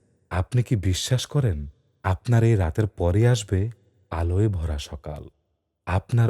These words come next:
উত্তরই হবে, আপনি কি শুরু করতে যাচ্ছেন,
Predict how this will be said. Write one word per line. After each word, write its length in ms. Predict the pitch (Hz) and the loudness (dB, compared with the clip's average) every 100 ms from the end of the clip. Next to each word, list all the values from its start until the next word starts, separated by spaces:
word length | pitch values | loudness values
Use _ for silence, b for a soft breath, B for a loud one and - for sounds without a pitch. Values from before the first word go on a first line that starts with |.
| - | 0
উত্তরই 420 | 101 92 - 117 120 | -4 -6 0 2 2
হবে, 420 | 110 101 95 113 - _ _ _ | 2 0 0 -2 -8 _ _ _
আপনি 320 | 87 85 110 | -6 -4 -2
কি 140 | 104 117 | -4 -4
শুরু 300 | - 87 92 | -4 -4 -2
করতে 280 | 113 - 123 | -4 -4 -2
যাচ্ছেন, 540 | 131 - - 120 76 | -2 -4 -2 -2 -2